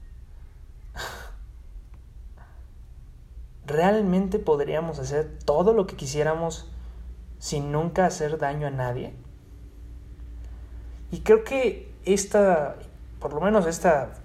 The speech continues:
imagen que vi ayer, tiene una parte verdadera y una parte que no, a mí por lo menos no me cuadra. Y la, la, la que sí es verdadera es que sin duda podemos hacer lo que queramos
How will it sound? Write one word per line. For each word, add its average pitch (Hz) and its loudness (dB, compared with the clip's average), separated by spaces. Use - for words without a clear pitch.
imagen 143 -2
que 135 0
vi 139 0
ayer, 143 2
tiene 220 2
una 220 4
parte 175 6
verdadera 143 6
y 147 2
una 147 -2
parte 143 0
que 156 2
no, 202 6
a 165 0
mí 202 4
por 240 4
lo 190 6
menos 175 0
no 147 0
me 170 2
cuadra. 220 4
Y 208 0
la, 185 4
la, 196 4
la 190 6
que 196 0
sí 240 -2
es 285 -2
verdadera 202 4
es 240 2
que 294 0
sin 196 2
duda 214 6
podemos 196 6
hacer 185 4
lo 170 6
que 185 -6
queramos 190 4